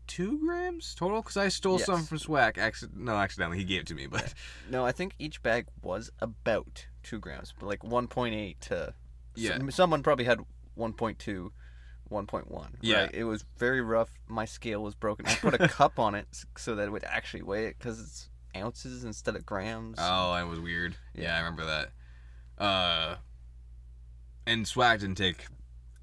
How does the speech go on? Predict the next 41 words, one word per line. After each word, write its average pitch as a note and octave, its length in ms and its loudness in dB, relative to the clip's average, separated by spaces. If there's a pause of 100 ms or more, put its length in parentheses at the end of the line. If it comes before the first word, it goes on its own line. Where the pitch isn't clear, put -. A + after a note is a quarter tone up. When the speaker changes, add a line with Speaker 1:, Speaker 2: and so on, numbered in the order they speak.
(220)
Speaker 1:
as G#2 220 0
much F2+ 180 -6
last F#2+ 180 -4
time. F#2 100 -6
Like, G#2+ 100 -2
Speaker 2:
Yeah, G#2+ 80 0
Speaker 1:
he G#2+ 60 0
Speaker 2:
he - 40 -2
Speaker 1:
took G#2 140 0
Speaker 2:
took D3+ 100 2
Speaker 1:
half. D2+ 180 2
Speaker 2:
half. D2+ 220 0 (500)
So A2 120 -6
he B2 140 -4
Speaker 1:
And G#2 260 0
then A2 60 8 (160)
Speaker 2:
micro G#2 240 4
microdosed, E2 640 -8
but G2 120 -2
he A#2 120 -10
still - 260 -8
felt - 300 -10
it. A#1+ 180 -10
Speaker 1:
And G2+ 120 2
then G#2 120 6
I F#2+ 100 4
took F#2 220 -2
the F2+ 260 -4
other E2+ 120 -2
half F2 200 -6
of - 120 -12
his. B1 400 -10
Speaker 2:
Yeah. F#2 120 -8 (440)
Speaker 1:
And E2 100 0
I F#2 60 4
was D2+ 120 -4
tripping G2 300 4
balls. F#2 500 2 (720)
<laughs> - 600 -10
Speaker 2:
I G#3+ 120 4
was F3+ 320 -2